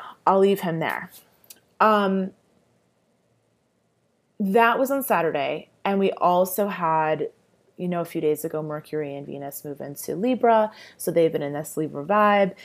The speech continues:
and I gave you some words that have to do with Libra, and you can always, like, you can always Google Libra and see words that come up to understand some,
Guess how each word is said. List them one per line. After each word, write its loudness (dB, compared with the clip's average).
and -6
I -4
gave -2
you -2
some -6
words -2
that -4
have -8
to -10
do -4
with -6
Libra, 2
and -6
you -6
can -12
always, -2
like, -8
you -10
can -6
always -2
Google -2
Libra -2
and -10
see -4
words -2
that -10
come -6
up 2
to -4
understand -2
some, -6